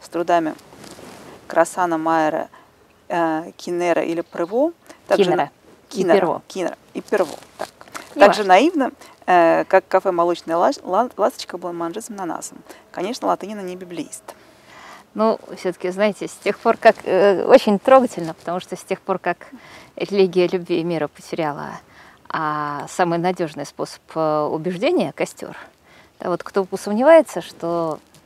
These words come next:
Speaker 2: это религия любви и мира, тот отправляется на костер, очень надежно.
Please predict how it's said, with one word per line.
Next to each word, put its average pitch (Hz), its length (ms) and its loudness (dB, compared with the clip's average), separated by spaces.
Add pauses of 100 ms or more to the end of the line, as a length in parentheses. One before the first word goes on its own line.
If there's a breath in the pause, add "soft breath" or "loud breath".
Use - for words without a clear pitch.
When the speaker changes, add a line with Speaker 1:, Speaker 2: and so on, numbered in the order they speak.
Speaker 2:
это 139 320 -4
религия 170 440 -4
любви 156 360 -6
и - 20 -6
мира, 147 200 -8
тот 180 180 -10
отправляется 170 640 -4
на 160 80 -4
костер, - 360 -8
очень 170 300 -4
надежно. 147 480 -8